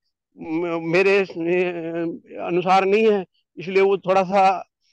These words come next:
विरोध का भाव आया, परंतु तत्काल ध्यान गया कि अपने को विरोध का भाव लाना ही नहीं है, परेशान होना ही नहीं है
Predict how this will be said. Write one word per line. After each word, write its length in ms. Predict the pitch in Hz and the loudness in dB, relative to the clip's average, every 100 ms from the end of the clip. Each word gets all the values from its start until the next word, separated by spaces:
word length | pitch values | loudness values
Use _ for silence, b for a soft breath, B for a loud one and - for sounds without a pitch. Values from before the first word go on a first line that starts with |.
| _ _ | _ _
विरोध 300 | 156 190 202 | 0 2 2
का 100 | 180 | 2
भाव 240 | 196 202 208 | 4 4 6
आया, 260 | 185 202 | 6 4
परंतु 400 | 196 202 196 190 | 2 -2 -2 -2
तत्काल 420 | 185 202 - 233 240 | -2 -6 2 4 4
ध्यान 360 | - 214 202 | 2 2 4
गया 200 | 208 202 180 _ _ _ _ | 4 4 2 _ _ _ _
कि 260 | 208 196 170 - | -8 -8 -8 -8
अपने 320 | 151 220 202 | -8 0 0
को 120 | 202 | 2
विरोध 560 | 214 208 - _ 208 190 | 0 -2 -6 _ -8 -2
का 80 | 214 | 0
भाव 220 | 185 185 | 4 4
लाना 280 | 180 196 208 | 4 4 2
ही 120 | 220 | 0
नहीं 220 | 214 214 | 2 2
है, 80 | 208 | 0
परेशान 500 | - 165 165 190 196 | -2 -8 -4 -2 0
होना 220 | 165 185 | 0 0
ही 100 | 190 | 0
नहीं 240 | 190 202 | 0 -2
है 60 | 180 | -4